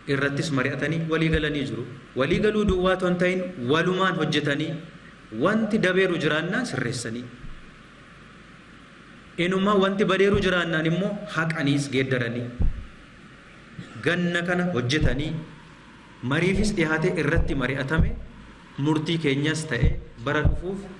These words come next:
ijoolleedhaaf qophaa'uu akka qabu irratti walii galamee jira. Garuu qubeen afaan Oromoo karaa kamiinuu haa ta'u, kallattii kamiinuu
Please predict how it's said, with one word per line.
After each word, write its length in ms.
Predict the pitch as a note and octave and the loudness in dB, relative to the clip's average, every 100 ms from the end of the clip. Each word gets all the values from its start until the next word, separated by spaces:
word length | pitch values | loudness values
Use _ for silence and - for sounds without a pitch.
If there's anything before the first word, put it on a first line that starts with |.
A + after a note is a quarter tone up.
| - - - - | -18 -20 -20 -12
ijoolleedhaaf 600 | C3+ B2+ C#3+ D3+ D3+ D3+ - | -4 0 2 2 0 -4 -6
qophaa'uu 520 | B2+ B2 C3 C3+ C#3+ C#3 | -10 -8 -4 -2 -2 -4
akka 240 | A#2+ C3+ | -8 -8
qabu 300 | B2+ D#3+ E3 | -6 -6 -4
irratti 260 | A#2+ A#2+ A#2+ | -6 -4 -2
walii 160 | A2+ | -2
galamee 380 | A2 G#2+ G#2 G#2 | -2 -2 -4 -6
jira. 160 | G#2 - - - - | -10 -12 -18 -20 -16
Garuu 400 | A2+ C3+ D#3 F3 F3+ - | -2 0 2 0 -2 -8
qubeen 480 | - D3 B2+ D#3 D#3 D#3+ D#3+ | -6 -2 0 0 -2 -6 -8
afaan 440 | - C3 C3 C#3+ D3 C#3+ | -6 -6 -4 -4 -4 -6
Oromoo 500 | B2+ A#2+ A#2+ C#3 C#3+ C3+ - - - - - - - | -4 -2 -2 -4 -6 -10 -16 -20 -20 -20 -20 -20 -18
karaa 440 | - - E3 F3 F3 | -10 -4 0 0 0
kamiinuu 420 | E3+ F3 F3+ E3+ | 0 2 2 4
haa 80 | D#3 | 2
ta'u, 160 | D#3 | 0
kallattii 480 | C#3 C#3+ C#3+ D3 D#3+ | 0 0 0 -2 -2
kamiinuu 420 | D#3 D3 D3 D#3 | 0 0 -2 -4